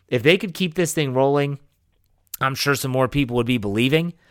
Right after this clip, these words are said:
And I don't know why you would need to be convinced of this team at least taking a step in the right direction, but a lot of you do. So ultimately, I look at this, this game, did they find their success recipe?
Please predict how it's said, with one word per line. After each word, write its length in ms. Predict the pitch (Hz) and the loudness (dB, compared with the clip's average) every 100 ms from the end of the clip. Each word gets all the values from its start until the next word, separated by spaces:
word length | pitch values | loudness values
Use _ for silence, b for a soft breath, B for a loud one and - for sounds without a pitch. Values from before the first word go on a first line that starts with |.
| b b | b b
And 160 | - 131 | 2 6
I 60 | 143 | 6
don't 140 | 156 | 6
know 100 | 147 | 4
why 280 | 131 127 135 | 4 4 4
you 200 | 139 135 | 4 2
would 180 | 123 107 | 0 0
need 200 | 120 131 | -4 -2
to 60 | 127 | -2
be 120 | 123 | -2
convinced 520 | 123 107 120 127 - | -4 -4 -4 -4 -6
of 100 | 107 | -4
this 180 | 127 - | -4 -4
team 340 | - 127 131 | -4 -4 -2
at 80 | 123 | -2
least 260 | 113 127 - | -2 -2 -2
taking 260 | 127 123 | -4 -2
a 40 | 107 | -6
step 280 | - 127 | -2 -2
in 60 | 127 | -2
the 60 | 113 | -2
right 140 | 113 | -2
direction, 380 | 104 110 127 165 | 0 0 0 0
but 100 | 160 | 0
a 40 | |
lot 200 | 170 190 | 4 4
of 80 | 214 | 4
you 120 | 214 | 2
do. 340 | 196 254 285 - B B B B | -2 -2 -4 -6 B B B B
So 420 | - 160 156 - 156 | 6 8 8 4 2
ultimately, 560 | 190 185 185 175 175 | 4 2 -2 0 2
I 100 | 160 | 4
look 180 | 165 165 | 4 2
at 120 | 147 | 0
this, 320 | 147 139 - b b b | 0 0 -2 b b b
this 180 | 160 165 | -2 2
game, 460 | 160 147 143 135 - _ _ _ | 4 4 4 -2 -8 _ _ _
did 160 | - 196 | 2 4
they 140 | 240 | 4
find 360 | 220 220 208 202 | 2 2 0 2
their 100 | 190 | 2
success 600 | 160 160 - 165 151 - - | 0 -4 2 2 2 -2 -2
recipe? 640 | 127 127 - 82 82 - | 2 2 0 -8 -10 -14